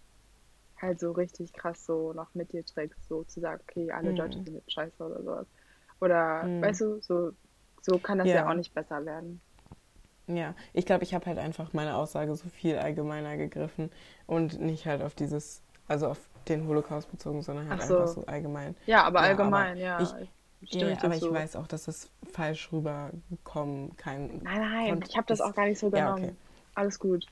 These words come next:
Speaker 2: Ja,
Speaker 1: Ich glaub
Speaker 2: ja,
Speaker 1: auch nicht,
Speaker 2: ja, ich
Speaker 1: also
Speaker 2: wollt's einfach nur sagen.
Speaker 1: ja, aber ich find das generell, also generell interessant, halt dieses so von wegen, naja, okay, egal.
Speaker 2: Was findest du interessant?
Speaker 1: Halt dieses so, dass man wirklich auch der Gruppe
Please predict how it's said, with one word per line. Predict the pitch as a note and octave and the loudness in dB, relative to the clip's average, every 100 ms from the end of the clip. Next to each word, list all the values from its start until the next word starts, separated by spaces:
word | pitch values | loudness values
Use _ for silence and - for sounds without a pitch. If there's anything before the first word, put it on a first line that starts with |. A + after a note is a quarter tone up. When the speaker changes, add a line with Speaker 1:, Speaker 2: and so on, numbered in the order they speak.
| - - E3+ | -18 -10 -2
Speaker 2:
Ja, | E3+ C#3+ - - | 0 0 -4 0
Speaker 1:
Ich | - | 6
glaub | A3 | 6
Speaker 2:
ja, | |
Speaker 1:
auch | G3 | 6
nicht, | G3+ D#3 | 4 2
Speaker 2:
ja, | |
ich | - | 2
Speaker 1:
also | F#3 | 6
Speaker 2:
wollt's | F3+ E3+ | 8 8
einfach | D#3+ E3 | 6 2
nur | D3+ D3 | -2 -4
sagen. | - - F3 | -6 -6 -8
Speaker 1:
ja, | - F3 F3+ - - - | -8 -8 -8 -12 -20 -2
aber | G3+ | 0
ich | G3+ | 4
find | B3 | 2
das | A#3+ | 4
generell, | A3 G#3 G3+ G3+ - | 2 4 8 6 6
also | G#3 F#3+ F#3+ F#3+ | 2 2 2 4
generell | F#3+ G3 F#3+ F#3+ | 2 2 2 2
interessant, | F#3+ F#3+ - F#3 F#3 F#3+ | 0 -2 -8 -6 -6 -2
halt | F#3 | -2
dieses | F3+ F3 F3+ | -2 -4 -2
so | E3+ F3 | -2 -4
von | F3+ F3 | -8 -8
wegen, | E3+ E3 - - - - - - - - - - _ | -8 -8 -16 -18 -20 -20 -20 -20 -20 -20 -20 -20 _
naja, | F#3 - - | -8 -8 -10
okay, | - - - | -10 -8 -8
egal. | - - - _ - _ _ _ _ _ - - | -12 -16 -16 _ -20 _ _ _ _ _ -12 0
Speaker 2:
Was | A3+ | 0
findest | A3+ G#3 F3+ | 2 -2 -4
du | |
interessant? | F3+ F3+ F#3 F3 F#3 - | -4 -4 -6 -6 -10 -2
Speaker 1:
Halt | G3 F#3 | 2 2
dieses | F#3 F#3 F3+ - | 0 -2 -2 0
so, | F3 F3 E3+ E3+ E3 - _ _ - _ _ _ _ _ _ _ _ _ | 0 2 0 0 -2 -10 _ _ -20 _ _ _ _ _ _ _ _ _
dass | F#3+ G3 | -4 -2
man | F#3 F3+ | 0 0
wirklich | F3+ F#3 F#3 | -2 -4 -6
auch | |
der | F#3 F3+ | 0 0
Gruppe | - F#3 - F3 E3+ E3+ | 2 -2 0 4 4 4